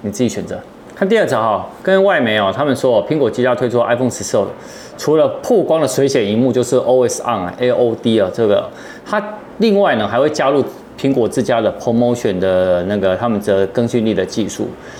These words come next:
让你的手机开起来更省电，而且加入呢那个桌布中的睡眠功能。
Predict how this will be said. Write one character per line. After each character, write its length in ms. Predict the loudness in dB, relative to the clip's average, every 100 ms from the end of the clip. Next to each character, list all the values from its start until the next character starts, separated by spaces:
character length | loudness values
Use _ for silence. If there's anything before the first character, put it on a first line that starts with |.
| -2
让 200 | 0 2
你 100 | 0
的 80 | 0
手 180 | -2
机 100 | -2
开 140 | -2 -2
起 60 |
来 100 | -2
更 160 | -2 -4
省 120 | -4 -8
电， 160 | -6 -4
而 80 | -2
且 140 | 0 0
加 220 | 0 2
入 220 | 2 2
呢 420 | 2 2 2 0 0
那 80 | -2
个 60 |
桌 180 | 0 0
布 140 | 2 2
中 140 | 0
的 40 |
睡 200 | 0 -2
眠 160 | 0 0
功 200 | 0 0
能。 120 | -2